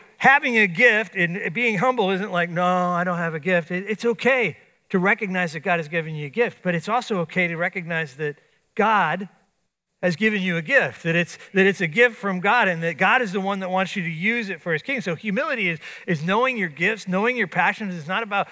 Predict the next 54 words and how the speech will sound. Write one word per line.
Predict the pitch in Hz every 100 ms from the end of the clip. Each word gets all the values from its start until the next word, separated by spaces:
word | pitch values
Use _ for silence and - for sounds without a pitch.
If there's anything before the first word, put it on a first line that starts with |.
| - -
about | 175 160 156 175 -
pushing | 226 - 208
them | 196
aside | 185 175 175 185 180
or |
pretending | 165 156 196 202 190
like | 180
you | 175
don't | 170 160
have | 226 220
them, | 180 160
but | 160
knowing | 170 247 233 190
that | 170 160
they | 196 214
are | 196 180
all | 175 196 220 240 220
a | 202
gift | 156 208 226 - - - -
from | 196 185
God | 196 214 170
and | 160
that | 170
unless | 170 165 226 247 -
you're | 220
using | 190 214 269 254 220
them | 185 180
to | 190
advance | 170 151 190 208 -
the | 175
kingdom | - 277 269 254 180
of | 151
God, | 160 160 165 - - -
it's | 165
all | 196 208
for | 202 196
nothing | 190 202 202 190
anyway. | 190 226 208 139 120
Do | 165
you | 269 311
know | 233 185 196 247 _ _ _ _ -
that | 175
if | 180
you | 233
know | 247 214 202
anything | 214 254 285 247 247 220
about | 185 185 -
Jesus, | 180 165 139 -
if | 147
you've | 196 226
accepted | 208 - 214 202 151
Jesus | 180 190 196 180
as | 151
your | 147